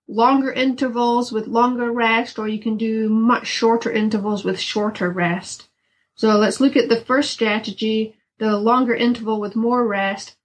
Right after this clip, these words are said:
And these are the classic interval sessions that everybody knows about, like four times four minutes with three minutes of rest, or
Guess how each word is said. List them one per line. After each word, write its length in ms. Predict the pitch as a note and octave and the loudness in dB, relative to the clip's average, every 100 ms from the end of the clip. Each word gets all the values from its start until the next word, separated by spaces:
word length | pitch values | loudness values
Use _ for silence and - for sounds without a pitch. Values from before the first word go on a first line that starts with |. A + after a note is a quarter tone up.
| _ | _
And 320 | - G#3+ G#3+ A#3 | -4 0 2 4
these 160 | D4 | 6
are 100 | C#4+ | 4
the 120 | A#3 A#3 | 2 0
classic 600 | - A3+ B3 - A3+ A3 | 0 0 0 0 -4 -2
interval 360 | A3 A3+ A3 G#3+ | -6 -6 -6 -10
sessions 560 | - G#3+ G#3+ G#3+ G#3 | -6 -4 -4 -4 -4
that 140 | G3+ - | -4 -2
everybody 460 | B3+ C4+ A#3+ A3+ A3 | 2 2 2 0 -2
knows 340 | G3 G3 G3 | -4 -4 -4
about, 440 | F#3 F#3 F3+ F3+ - _ - | -2 0 0 -2 -10 _ -8
like 220 | F#3+ - | -8 -8
four 340 | - C4 C4 | -2 2 2
times 640 | C4 C4 A#3 A#3 A3+ A#3 - | 2 2 4 2 0 -4 -10
four 220 | - C4+ B3 | -4 0 2
minutes 640 | A#3 A3+ A3 - - - | 2 2 0 -8 -16 -10
with 300 | G#3 G#3 G3 _ - | -8 -6 -8 _ -2
three 200 | B3 A#3+ | 2 4
minutes 360 | A#3 A3+ - | 2 0 -2
of 140 | G#3+ G3+ | -4 -2
rest, 540 | G3+ G3+ G#3+ - - _ _ _ _ | -2 0 -2 -8 -20 _ _ _ _
or 640 | - G3+ G3+ G3 G3 F#3+ | -4 -2 0 2 0 -2